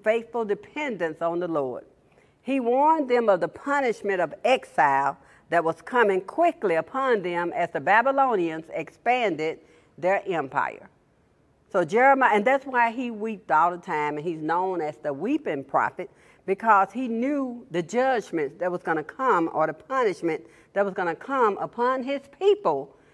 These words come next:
'cause they were gonna have to suffer the wrath of God because of their continuously breaking the covenant that God had laid before them. So the purpose of it was, again, to call the people of Judah back to faithful dependence on, uh, of the Lord. And remember,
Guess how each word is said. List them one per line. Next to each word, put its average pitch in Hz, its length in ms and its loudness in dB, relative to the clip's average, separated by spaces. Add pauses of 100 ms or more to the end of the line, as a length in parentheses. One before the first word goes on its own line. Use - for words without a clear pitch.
(200)
'cause 196 180 4
they 226 120 2
were 302 80 2
gonna 247 180 0
have 208 220 -2
to 185 80 -8
suffer 214 420 -4
the 160 120 -4
wrath 190 360 -2
of 269 140 -6
God 226 520 0 (440)
because 226 460 0
of 202 180 -6
their 170 400 0 (400)
continuously 196 1040 -2
breaking 165 640 -6
the 160 80 -8
covenant 196 640 -2 (360)
that 165 140 -4
God 180 360 2
had 165 280 -4
laid 156 320 -4
before 262 380 -2
them. 139 300 -4 (760)
So 175 540 2 (100)
the 165 100 -8
purpose 285 540 2
of 143 220 -4
it - 160 -20
was, 147 180 -6
again, 170 380 0
to 147 80 -10
call 202 280 4
the 208 80 -4
people 220 280 -10
of 196 120 -4
Judah 180 280 0
back 196 340 0
to 220 80 -16
faithful 196 360 -2
dependence 170 540 -4
on, 147 260 -2
uh, 139 260 0
of 143 180 -2
the 139 60 -6
Lord. 143 260 -2
And 143 80 -2
remember, 196 500 2